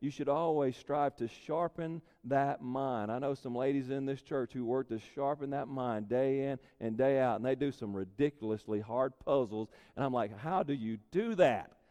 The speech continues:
But they're sharpening that mind, right? They're keeping sharp. And so you need to sharpen your mind. And what better way to sharpen your mind than in God's Word?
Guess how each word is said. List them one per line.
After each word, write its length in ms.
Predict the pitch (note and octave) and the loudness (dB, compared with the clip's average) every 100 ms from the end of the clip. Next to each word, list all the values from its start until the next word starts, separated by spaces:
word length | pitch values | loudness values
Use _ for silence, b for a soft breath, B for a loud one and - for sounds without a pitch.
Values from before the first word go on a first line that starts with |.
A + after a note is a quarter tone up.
| b b b b _ | b b b b _
But 140 | C3 B2+ | -2 6
they're 160 | E3 | 4
sharpening 720 | - - E3+ F#3 F#3 D#3 D#3 D3 | 4 -2 2 2 0 -2 0 2
that 220 | D#3 C#3+ | 2 0
mind, 520 | C3 C#3+ F3+ C#3 A2+ | -2 -2 -2 -4 -4
right? 180 | C3+ C#3+ | -4 -2
They're 140 | C3 | -2
keeping 640 | - - F#3 F3+ F3 F3 - b | -2 -8 -8 -4 -4 -4 -8 b
sharp. 600 | - - E3 E3 B2 D#2+ - _ _ _ _ _ _ _ _ _ _ _ - | -12 -4 -2 0 -2 -6 -12 _ _ _ _ _ _ _ _ _ _ _ -8
And 120 | C3+ | -4
so 240 | F3 D3 - - | 2 2 2 -4
you 140 | D3 | 0
need 180 | E3 D#3 | 0 0
to 80 | C#3 | -2
sharpen 640 | - D3 C#3 C#3+ C#3+ C#3 | -6 -4 -2 -2 -4 -4
your 140 | C3+ B2+ | -4 -4
mind. 360 | B2+ D3 B2+ b - | -6 -6 -8 b -4
And 140 | C3+ | 2
what 280 | C#3+ C3+ G#2 | 2 0 2
better 240 | C3+ D3 | 2 2
way 220 | C#3 C#3 B2+ | 2 2 2
to 80 | |
sharpen 640 | A#2+ - C#3 C3+ C#3 C3 C3 | -2 -6 -6 -4 -4 -6 -4
your 140 | B2 | -4
mind 440 | A#2+ C3+ C#3 A#2+ | -4 -4 -4 -2
than 100 | A#2 | 0
in 140 | A#2 A#2 | -2 -4
God's 320 | A#2 A2+ A2 | -4 -4 -6
Word? 460 | A#2+ C3 B2+ F2 | -8 -8 -8 -10